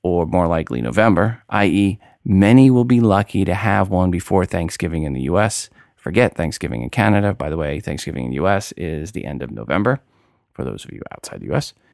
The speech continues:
More about what might be announced, uh, probably in the next episode, episode four forty, which will be later this week. Then episode four forty-one will be the one that comes out on September twelfth, the evening of the event. I have a little joke for you.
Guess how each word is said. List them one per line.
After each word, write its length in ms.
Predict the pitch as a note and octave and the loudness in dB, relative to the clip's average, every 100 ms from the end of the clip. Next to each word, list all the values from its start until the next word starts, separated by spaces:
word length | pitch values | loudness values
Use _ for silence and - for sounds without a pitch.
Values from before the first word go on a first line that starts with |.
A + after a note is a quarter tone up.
| _ _ _ | _ _ _
More 360 | C3 D3+ F3+ F3+ | 0 2 4 4
about 260 | E3+ B2+ - | 2 0 0
what 260 | A2 - | 0 0
might 460 | G2 G2 G2+ A2+ - | 2 2 4 4 2
be 120 | A#2+ | 2
announced, 680 | A2 G#2+ G#2+ A2 - - - - | 2 2 2 0 -4 -10 -10 -6
uh, 280 | C#2 A#1 - _ _ _ _ | -6 -6 -12 _ _ _ _
probably 560 | - B2 B2 A2 F#2+ D#2+ | -2 0 0 2 2 2
in 200 | F#2+ E2+ | 2 0
the 80 | F2 | -2
next 300 | E2+ - - | -4 -4 -8
episode, 360 | - - E2 | -8 -4 -2
episode 320 | G#1 - - - | -4 -6 -8 -4
four 180 | - | -6
forty, 420 | - A#2 B2 A2+ - _ _ _ _ | 0 4 4 4 -4 _ _ _ _
which 180 | G2 - | -14 -10
will 40 | |
be 240 | F#2+ F2 D2+ - | -8 -6 -8 -12
later 480 | F2+ E2+ E2+ E2 | -12 -8 -8 -8
this 200 | D2+ C#2 | -10 -6
week. 320 | A2 A2+ - _ _ _ _ _ - | -2 -2 -4 _ _ _ _ _ -2
Then 180 | A#2 G#2 | 2 2
episode 300 | F2 A2 F#2 | 0 -4 -4
four 160 | - F#2+ | -6 -4
forty-one 640 | F#2 E2+ F#2+ D#3+ A2+ B2+ - - | -2 0 4 6 6 4 -2 -8
will 140 | F#2+ | -4
be 120 | G2 F#2+ | 0 0
the 100 | F2 | 0
one 160 | F2 | 0
that 100 | F2+ | -2
comes 220 | - F2 | -4 -4
out 220 | D2 C2 - | -2 -4 -6
on 160 | D2+ | -10
September 440 | - - - F2+ E2+ | -8 -10 -8 -6 -6
twelfth, 380 | - E2 D2 - | -4 -4 -4 -6
the 180 | D2+ - | -8 -4
evening 500 | F#2+ E2+ - C#2+ - | -4 -2 -2 -2 -4
of 240 | - D2 - | -6 -8 -6
the 120 | B1 | -8
event. 380 | A1+ G1+ - - _ _ _ _ _ _ - | -8 -12 -14 -20 _ _ _ _ _ _ -8
I 40 | |
have 80 | G2+ | -4
a 20 | |
little 180 | G#2+ A#2 | 0 0
joke 260 | A2 F#2 - | 0 -6 -6
for 120 | - | -14
you. 140 | - | -14